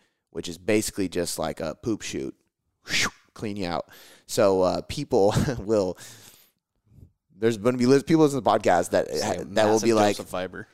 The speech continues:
Speaker 1: "Yep, I did that 'cause I've done it." I'm like, "Oh, I need magnesium to recover my muscles." You go to the store, magnesium, cool,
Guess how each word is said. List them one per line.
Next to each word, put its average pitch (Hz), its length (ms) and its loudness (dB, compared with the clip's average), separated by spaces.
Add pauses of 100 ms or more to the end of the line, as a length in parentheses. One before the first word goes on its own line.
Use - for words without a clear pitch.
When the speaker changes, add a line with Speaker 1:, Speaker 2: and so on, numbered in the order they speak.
Speaker 1:
"Yep, 127 280 2
I 131 160 4
did 113 200 0
that 101 220 2
'cause - 120 -4
I've 107 120 2
done 92 160 -2
it." 95 100 -6
I'm - 60 -16
like, 78 180 -10
"Oh, 120 60 2
I 123 100 4
need 110 120 -6
magnesium 107 500 -4
to 101 60 -2
recover 101 320 -2
my 85 140 -6
muscles." 95 420 -2
You 95 60 -12
go 101 100 0
to 95 40 2
the 90 40 -4
store, 110 380 0
magnesium, 127 400 -8
cool, 104 340 -8